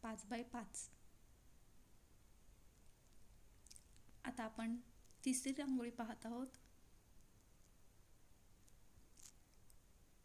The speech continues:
ही सात बाय सातची रांगोळी आहे. सात उभे आणि सात आडवे अशा आपण ठिपके काढून घेतलेले आहेत.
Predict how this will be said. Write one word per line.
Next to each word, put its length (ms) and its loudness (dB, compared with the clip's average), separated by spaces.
ही 160 8
सात 340 10
बाय 180 6
सातची 480 6
रांगोळी 360 6
आहे. 260 4
सात 440 6
उभे 280 8
आणि 300 8
सात 420 6
आडवे 320 6
अशा 220 10
आपण 280 6
ठिपके 360 4
काढून 300 8
घेतलेले 380 2
आहेत. 160 -6